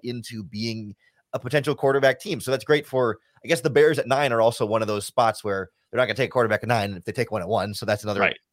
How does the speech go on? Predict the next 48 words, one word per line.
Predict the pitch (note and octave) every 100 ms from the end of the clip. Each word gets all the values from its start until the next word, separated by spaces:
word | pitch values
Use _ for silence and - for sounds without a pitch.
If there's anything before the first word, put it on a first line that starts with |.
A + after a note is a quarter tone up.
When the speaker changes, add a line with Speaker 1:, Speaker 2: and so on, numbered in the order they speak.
| -
Speaker 1:
non-Q | A#2 A2+ A2 B2+
B | G2 G2+
spot. | - A2+ G#2+
But | A2+ - _ _ _
I, | B2+ -
I've | C3+
heard | C#3 E3+
of | C#3+
the | C#3
Giants | C3+ C3+ D#3 D3
are | C3+ C#3
potentially | - C#3 C3+ C#3+
a | B2+
wild | B2 C3 C3
card | C#3
to | C3
move | C3 B2+
up | B2+
into | B2
the | A2+
top | - A#2 - -
three | A2+ A#2+ B2 B2+ A#2+
to | C#3
go | G#2+ A2+
out | A2+
and | G#2
really | A2 A2+ G2
get | F2 A#2 _ _ _ -
that | G#2+ G2+ A2
guy | C3 A#2+
Speaker 2:
Mm. | G2 -
Speaker 1:
for |
the | -
franchise. | A#2+ A2+ A#2+ A#2 -
But | G#2
it's, | G#2 - - _ -
it's | B2+ -
really, | D#3 C#3+
like, | B2 - _ -
Minnesota, | B2+ C#3+ C3 C#3 B2
Denver, | G#2+ A#2 A2 G#2+ G#2
and | G2+ F#2+
Atlanta | F#2 G2+ G2+ - F2+
that | F2+
you | F#2
feel | - G2+
like | F#2 F#2
are, | G2 F2+ F2+